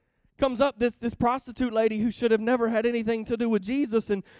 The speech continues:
she's been changed, she's been radically changed, and she wants to come and worship the Lord, and she has this bottle of perfume, you know it as the alabaster box.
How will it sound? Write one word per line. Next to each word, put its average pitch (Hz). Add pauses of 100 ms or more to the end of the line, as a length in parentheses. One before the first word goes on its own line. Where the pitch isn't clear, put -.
(100)
she's 247
been 220
changed, 247
she's 208
been 214
radically 233
changed, 247
and 220
she 240
wants 269
to 247
come 254
and 233
worship 247
the 226
Lord, 254
and 214 (300)
she 269
has 269
this 226
bottle 285
of 254
perfume, 233
you 240
know 254
it 233
as 202
the 214
alabaster 247
box. 190